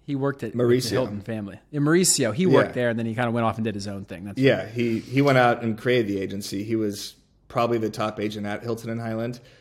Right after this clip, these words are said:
Speaker 2: and he
Speaker 1: Right.
Speaker 2: basically was who, he who must not be named. He was Voldemort,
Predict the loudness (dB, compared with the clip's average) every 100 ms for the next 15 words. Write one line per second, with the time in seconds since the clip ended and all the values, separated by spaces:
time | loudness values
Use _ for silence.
0 | _ -8 -6 -4 0 0 0 0 -2 -2
1 | -2 -6 0 2 2 0 -6 -2 2 4
2 | 4 2 -2 -4 -4 -4 -4 -4 -4 -6
3 | -4 -2 -4 -6 -12 -2 0 0 -2 -6
4 | -8 -10 -14